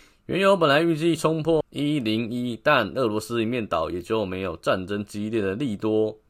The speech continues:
啊助力。现在有点破底翻的味道，不跌破八十四块都看多。小麦果然翻多，现在啊，月线之上就是持续抱着。比特币现价万九，一样跟着美股涨跌。黄金短线上一样跟着美股涨跌。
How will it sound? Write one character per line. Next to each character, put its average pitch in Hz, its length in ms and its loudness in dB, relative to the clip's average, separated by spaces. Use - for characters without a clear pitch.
啊 78 260 -8
助 123 220 -6
力。 139 220 -4
现 175 120 -6
在 190 140 4
有 165 80 6
点 131 140 4
破 165 200 0
底 98 140 -4
翻 117 260 0
的 110 80 0
味 110 220 -2
道， 90 280 0
不 - 80 -12
跌 90 240 -10
破 90 420 -4
八 104 220 0
十 95 80 -12
四 98 240 -10
块 98 200 0
都 92 120 -4
看 98 240 0
多。 107 220 0
小 123 180 2
麦 185 180 2
果 101 240 -2
然 98 200 2
翻 110 320 -4
多， 104 180 -4
现 101 200 -6
在 98 380 -4
啊， 82 320 -14
月 98 180 -6
线 98 220 -6
之 90 140 -12
上 90 200 -2
就 87 80 -6
是 87 140 -8
持 92 180 -12
续 110 160 -10
抱 113 220 4
着。 104 180 -2
比 123 60 2
特 - 60 0
币 170 60 2
现 151 240 2
价 131 400 2
万 117 320 2
九， 85 260 -6
一 87 100 -6
样 101 140 -2
跟 98 140 -4
着 92 80 -4
美 85 160 -4
股 90 140 -6
涨 78 200 -6
跌。 62 200 -14
黄 113 240 -2
金 151 180 -4
短 90 180 -2
线 98 140 -4
上 92 260 -2
一 85 100 -6
样 90 180 -4
跟 85 120 -6
着 82 80 -8
美 80 120 -8
股 - 100 -12
涨 - 300 -10
跌。 - 100 -18